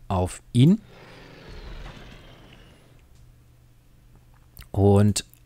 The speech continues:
das ist ein Viererangriff, ein Dreierangriff. Und ich würde sagen, das machen wir jetzt auch. So,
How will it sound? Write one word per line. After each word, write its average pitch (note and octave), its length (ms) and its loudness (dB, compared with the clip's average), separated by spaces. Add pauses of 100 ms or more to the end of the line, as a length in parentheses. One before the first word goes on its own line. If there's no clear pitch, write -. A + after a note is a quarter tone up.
(800)
das A2 320 -2
ist - 260 -8
ein G2 160 0
Viererangriff, C3+ 1400 2
ein G#2 300 0
Dreierangriff. A#2+ 1160 0 (840)
Und G#2+ 180 -2
ich - 100 -4
würde A2 140 4
sagen, G2 220 2
das F#2 160 -2
machen F#2 220 -4
wir F2 80 0
jetzt - 180 -6
auch. - 160 -16 (2250)
So, G2+ 320 -2